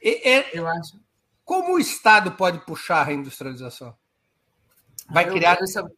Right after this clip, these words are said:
Speaker 1: você acha que o governo Lula, por exemplo, deveria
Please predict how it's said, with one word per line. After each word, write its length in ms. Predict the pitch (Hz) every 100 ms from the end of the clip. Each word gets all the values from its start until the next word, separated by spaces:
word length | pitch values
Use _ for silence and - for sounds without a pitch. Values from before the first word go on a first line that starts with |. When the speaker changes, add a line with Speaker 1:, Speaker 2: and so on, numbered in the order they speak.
| 175 -
Speaker 1:
você 280 | 175 - 196
acha 520 | 196 214 - 220 208 - _
que 60 | 185
o 40 |
governo 380 | 175 165 175 160
Lula, 320 | 170 190 190
por 140 | 175
exemplo, 200 | 147 175
deveria 300 | 175 156 165